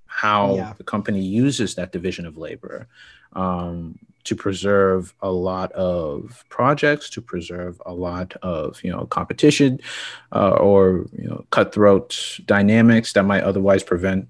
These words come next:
Speaker 1: you know, solidarity across class lines, um, and to also genuinely suppress,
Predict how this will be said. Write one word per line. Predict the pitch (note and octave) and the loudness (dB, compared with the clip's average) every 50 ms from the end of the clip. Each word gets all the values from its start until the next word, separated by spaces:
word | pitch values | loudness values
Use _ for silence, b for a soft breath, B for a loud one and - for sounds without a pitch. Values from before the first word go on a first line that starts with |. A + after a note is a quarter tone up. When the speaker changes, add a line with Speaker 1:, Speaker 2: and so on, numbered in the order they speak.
| _ - | _ -16
Speaker 1:
you | - F#2+ | -10 -10
know, | F#2+ | -8
solidarity | - - - F2+ F#2 F#2 F2 - F2+ F2 F2+ F2+ F2+ F#2+ F#2 | -6 -4 -2 2 2 2 2 2 2 2 2 2 2 2 0
across | F2+ - - - E2+ - - | 0 -2 -4 -4 -4 -4 -4
class | - - F2+ F2+ - - - | -2 0 0 0 0 0 -2
lines, | A2 G#2 G#2+ A2+ B2 B2 - - - - _ - | -2 -2 -2 -2 -4 -6 -8 -16 -18 -20 _ -6
um, | F#2 F2+ F2+ F2+ F2+ F2+ F#2 F2+ - - | -2 0 0 0 0 -2 -4 -4 -4 -2
and | G2+ G#2 G#2 | -4 -4 0
to | - A2+ - | 0 0 2
also | - G#2 A#2 A#2 - B2 A2 G#2+ G#2 F#2+ - - - - _ _ - _ | 2 2 0 2 2 2 2 4 2 0 -4 -8 -14 -20 _ _ -18 _
genuinely | - - A2+ A2+ A#2 A#2 A2+ A2 | 2 4 6 6 8 8 6 6
suppress, | G#2+ - - G2 - - B2+ C3+ B2+ - - - - - - | 4 0 -4 -2 4 6 6 6 6 2 -2 -6 -8 -10 -14